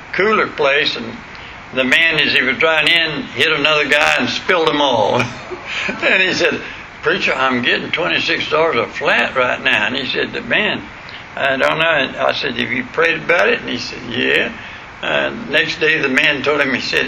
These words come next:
"It's covered, don't worry about it." <laughs> Can you believe that? God watches over his own. Amen.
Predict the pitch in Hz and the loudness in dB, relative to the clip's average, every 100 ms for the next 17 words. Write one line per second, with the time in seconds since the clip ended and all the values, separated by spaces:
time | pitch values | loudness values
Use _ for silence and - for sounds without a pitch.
0 | - 165 - - 170 143 147 143 151 143 | 0 -2 -2 2 2 4 2 2 2 2
1 | 131 120 120 - - 160 - - - - | 2 2 0 0 0 -2 -4 -8 -8 -8
2 | - 392 - - 415 330 - - - - | -2 -2 0 -2 0 0 -2 -8 -8 -6
3 | - - - - - 196 214 208 185 165 | -4 -4 -8 -6 -2 2 2 2 2 4
4 | 156 147 - 104 - 165 180 185 147 160 | 4 4 0 -4 0 4 4 2 -2 0
5 | 165 170 156 - 147 147 131 120 113 123 | 2 4 2 0 0 2 2 0 0 2
6 | 127 107 107 120 131 131 147 | 0 -2 -4 -2 2 2 2